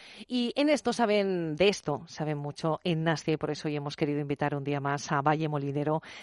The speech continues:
responsable del Centro de Nastia de Retiro. ¿Qué tal, Valle? Buenas tardes y bienvenida a Es Salud aquí en Es Radio.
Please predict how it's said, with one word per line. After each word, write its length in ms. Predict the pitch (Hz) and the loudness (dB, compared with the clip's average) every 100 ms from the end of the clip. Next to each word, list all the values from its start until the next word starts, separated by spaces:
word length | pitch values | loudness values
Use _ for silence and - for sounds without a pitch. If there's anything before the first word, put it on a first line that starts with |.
| - | -6
responsable 640 | 160 - 165 - 160 156 156 | -6 -2 -4 2 4 4 2
del 160 | 147 | 2
Centro 360 | 165 151 156 151 | 0 0 2 2
de 100 | 147 | 2
Nastia 300 | 147 147 160 | 0 2 2
de 80 | 151 | 4
Retiro. 340 | 139 165 165 | 2 0 2
¿Qué 80 | 165 | 4
tal, 180 | 175 175 | 6 6
Valle? 280 | 175 185 170 | 6 4 2
Buenas 280 | 175 185 - | 2 2 6
tardes 440 | 202 190 190 - | 6 6 2 0
y 80 | 190 | 0
bienvenida 580 | 196 190 185 185 190 - - - - | 2 2 2 2 2 0 -8 -10 2
a 160 | 190 | 6
Es 160 | 196 202 | 8 6
Salud 340 | 220 196 226 | 4 4 6
aquí 140 | 190 180 | 4 4
en 80 | 185 | 0
Es 80 | |
Radio. 380 | 170 170 156 143 | 4 4 2 -4